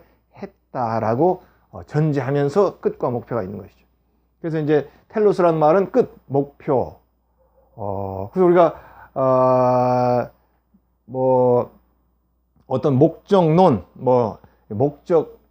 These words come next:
목적론 할 때는, 어, 텔레알러지, 이렇게, 이렇게 목적론, 철학에서 그, 우리 목적론이라는 말이 있거든요. 목적론. 목적론,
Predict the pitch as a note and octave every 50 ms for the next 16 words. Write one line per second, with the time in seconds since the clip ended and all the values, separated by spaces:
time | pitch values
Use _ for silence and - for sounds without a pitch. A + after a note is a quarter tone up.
0 | _ - B2+ C#3+ C#3+ C#3+ - - F3+ E3+ D#3+ D#3+ E3 D#3+ D3+ D3 C3+ - D#3 D#3
1 | G3 G#3 F#3+ - - - _ _ _ _ _ - B2 A#2+ B2 B2+ - - F3 D#3
2 | D3+ D3 C#3 C3 B2+ B2 B2+ B2 A2+ A2+ A2+ F2 D#2+ - A2 - A#2 G#2 G2 G#2+
3 | G#2+ - G#2 F#2+ B2+ C#3+ C#3+ - - E3 C#3+ C3 A#2+ G#2+ G#2 - - - - -
4 | - G3+ F#3 E3 D3+ C#3 C3 - D#3 C#3+ C3+ B2+ - - - - _ _ _ _
5 | _ - B2 A#2+ A#2+ A#2+ A#2+ A#2 A#2 A2+ A2+ A2+ G#2+ G#2 G2+ - - - _ _
6 | _ _ _ _ _ _ _ _ _ _ _ _ _ _ _ _ - A#2+ B2 G#2+
7 | A#2+ D#3 D#3+ - _ _ F#3+ F#3 F3 E3+ D#3+ D#3 D3+ D3 C#3+ C#3 C3+ C3+ C3 C3
8 | B2 B2 A2+ - B2+ B2 E3 F#3 F#3+ D3 B2 B2 - - C#3+ C3+ C3+ C3 C3 B2+
9 | A2+ A#2 D3 F#3 A3+ - - _ _ _ _ _ _ _ _ _ _ _ _ _
10 | _ _ _ _ _ _ _ _ - B2 B2 A#2+ - - C3+ B2+ B2+ C#3+ F3+ G3
11 | F#3